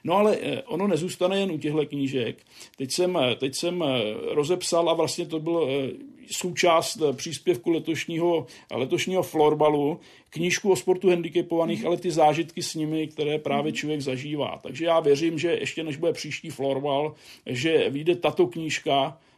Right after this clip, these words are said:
Speaker 1: možná s pracovním názvem ne Obrna, no a co, ale Handicap, no a co. A kde bych rád popsal tyhle ty příběhy a ty zážitky, které s nimi člověk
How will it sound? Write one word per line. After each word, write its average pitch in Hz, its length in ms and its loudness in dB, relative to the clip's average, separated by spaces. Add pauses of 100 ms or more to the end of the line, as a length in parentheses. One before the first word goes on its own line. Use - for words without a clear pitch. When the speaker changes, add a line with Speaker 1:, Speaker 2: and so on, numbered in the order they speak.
(140)
Speaker 1:
možná 170 380 4
s - 60 -4
pracovním 160 420 0
názvem 156 540 4
ne 156 160 2
Obrna, 160 380 2
no 156 160 0
a 151 60 0
co, 165 140 -2
ale 160 160 2
Handicap, 151 600 -2
no 143 200 -2
a 147 60 -2
co. 139 380 -2 (380)
A 135 320 0
kde 147 160 -4
bych 160 180 -4
rád 156 260 6
popsal 156 380 0
tyhle 147 220 -4
ty 170 120 -4
příběhy 156 360 -2
a 156 60 4
ty 160 120 -2
zážitky, 143 480 -2
které 143 280 -6
s - 80 -10
nimi 143 180 -6
člověk - 360 -10